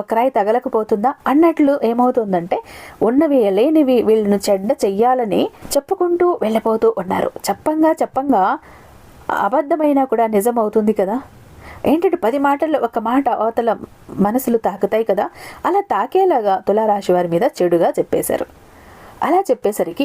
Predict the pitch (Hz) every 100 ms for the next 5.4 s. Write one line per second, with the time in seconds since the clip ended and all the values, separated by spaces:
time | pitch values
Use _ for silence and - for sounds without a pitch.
0 | - 202 294 294 285 269 240 226 196 190
1 | - 165 190 220 226 202 190 190 190 185
2 | 175 175 349 294 349 - 247 240 233 196
3 | 427 - - - - - - - 320 349
4 | 370 359 359 349 - 285 220 185 180 175
5 | 165 165 160